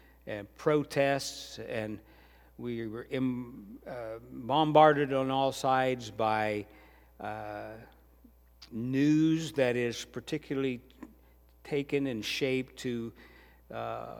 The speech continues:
to match a political cause or a, um, a lifest-, uh, style cause, whatever, uh,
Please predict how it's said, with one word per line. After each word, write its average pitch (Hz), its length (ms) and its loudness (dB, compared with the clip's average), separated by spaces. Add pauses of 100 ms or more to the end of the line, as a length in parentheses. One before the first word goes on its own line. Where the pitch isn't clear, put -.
(240)
to 117 80 -10
match 127 420 -6
a 113 140 -6
political 127 600 -4
cause 110 640 0
or 110 440 -2 (420)
a, 110 360 -8 (520)
um, 101 720 -14 (500)
a 113 60 -4
lifest-, 123 760 0
uh, 117 540 -4 (440)
style 127 380 0
cause, 117 680 0
whatever, 120 520 0 (580)
uh, 113 320 -10